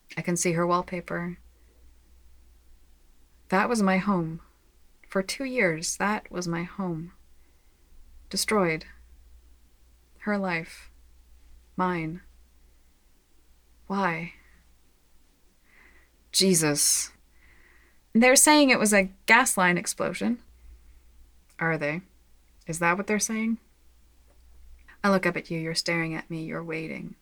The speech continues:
Why? You want to know if I'm going to leave, do you?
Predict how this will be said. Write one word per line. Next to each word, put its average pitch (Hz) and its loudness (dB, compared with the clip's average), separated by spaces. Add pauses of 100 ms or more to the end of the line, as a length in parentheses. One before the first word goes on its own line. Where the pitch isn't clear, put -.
(120)
Why? 202 -6 (500)
You 180 -4
want 170 2
to 170 4
know 170 2
if 160 -4
I'm 160 -2
going 160 -2
to 170 -12
leave, 160 -8
do 160 -10
you? 196 -8